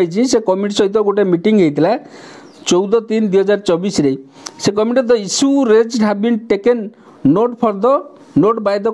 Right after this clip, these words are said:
committee। ତାହେଲେ ଯେଉଁ issue ଅଛି, ଏଇଠି ଆପଣ ଦେଖିପାରୁଥିବେ, ଯେଉଁ issue raised have been taken by the committee। ତାହେଲେ ଯେଉଁ କମିଟି, ଫାଇନାନ୍ସ ସେକ୍ରେଟାରୀଙ୍କ ଚେୟାରମ୍ୟାନସିପ୍ରେ ଯେଉଁ କମିଟି ଗଠନ କରାଯାଇଛି, ଷ୍ଟାଫ୍ ସାଇଡ଼୍ରୁ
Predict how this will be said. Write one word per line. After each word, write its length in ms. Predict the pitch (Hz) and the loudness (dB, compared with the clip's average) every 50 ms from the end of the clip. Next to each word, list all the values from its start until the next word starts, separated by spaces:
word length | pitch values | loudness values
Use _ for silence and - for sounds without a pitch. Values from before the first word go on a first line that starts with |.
| 220 | -2
committee। 380 | 190 185 190 190 175 - 127 110 - - - - - - - - | -2 -2 -2 -4 -4 -6 -6 -8 -10 -14 -20 -20 -20 -20 -8 -2
ତାହେଲେ 220 | 170 170 196 233 262 269 254 220 | 0 0 2 2 2 0 0 0
ଯେଉଁ 140 | 220 247 262 254 220 202 | 0 0 2 2 0 0
issue 200 | - - - 262 262 | 0 2 2 2 2
ଅଛି, 160 | - - - 208 175 | 2 0 -2 -2 -2
ଏଇଠି 140 | 185 190 226 220 | 0 0 -2 -2
ଆପଣ 120 | 220 220 214 196 | -2 -4 -4 -4
ଦେଖିପାରୁଥିବେ, 420 | 190 - 196 208 202 202 254 254 240 214 | -2 0 0 -2 0 0 0 0 2 2
ଯେଉଁ 100 | 220 208 180 185 190 | 0 0 0 -2 -4
issue 240 | 170 - - 269 269 277 269 247 214 | -2 0 0 2 2 2 2 2 2
raised 360 | 202 208 202 165 143 131 - - - - - - - - - - - - - - - - - - - - | 2 2 2 0 -4 -8 -14 -14 -16 -16 -20 -20 -20 -20 -20 -20 -20 -20 -20 -20 -20 -20 -14 -8 -4 -4
have 140 | 180 175 180 180 | -4 -4 -2 0
been 140 | 233 262 262 262 262 - | 2 2 2 2 2 0
taken 280 | 208 202 - 240 226 165 139 131 - - _ _ _ - - - - - - - - - - - - - - - 143 143 151 | -2 -2 0 0 0 0 -2 -6 -8 -12 _ _ _ -20 -20 -20 -20 -20 -20 -20 -20 -20 -20 -20 -20 -12 -4 0 2 2 2
by 100 | 170 190 214 214 | 2 0 0 0
the 80 | 247 233 - | -2 -2 -2
committee। 400 | 190 190 202 196 185 196 143 117 - - - - - - - | -2 -2 -2 -2 -2 -2 -4 -4 -6 -8 -18 -20 -20 -10 -4
ତାହେଲେ 180 | - 185 214 226 233 | -2 0 0 2 0
ଯେଉଁ 100 | 262 254 - 180 | -2 0 0 0
କମିଟି, 440 | 180 185 208 254 247 247 269 269 277 285 277 269 - - | 0 0 0 0 0 2 2 4 4 4 2 0 -2 -4
ଫାଇନାନ୍ସ 320 | 190 185 202 226 254 254 - 254 | -4 -2 0 0 0 2 2 0
ସେକ୍ରେଟାରୀଙ୍କ 560 | 233 220 226 220 233 226 247 247 247 240 247 247 247 247 254 - | -2 -2 -2 -2 -2 0 0 0 0 2 2 2 2 2 2 0
ଚେୟାରମ୍ୟାନସିପ୍ରେ 600 | 202 202 208 214 226 233 214 233 233 208 226 247 233 | 0 0 0 0 0 0 2 2 2 2 2 2 2
ଯେଉଁ 100 | 240 233 233 | 2 0 0
କମିଟି 280 | 185 185 202 214 208 240 226 196 | 0 -2 -2 0 0 0 2 2
ଗଠନ 260 | 190 180 190 208 208 208 | 0 0 0 -2 0 0
କରାଯାଇଛି, 400 | 208 196 202 208 196 202 208 269 269 285 285 285 - - - - - - - - | 0 2 2 0 0 0 0 2 2 2 0 -4 -10 -16 -18 -18 -16 -10 -8 -6
ଷ୍ଟାଫ୍ 340 | - - 294 220 240 269 - - | -2 -2 -2 -2 -2 -2 -2 -2
ସାଇଡ଼୍ରୁ 340 | 269 254 247 240 254 247 | 0 0 0 -2 -2 -2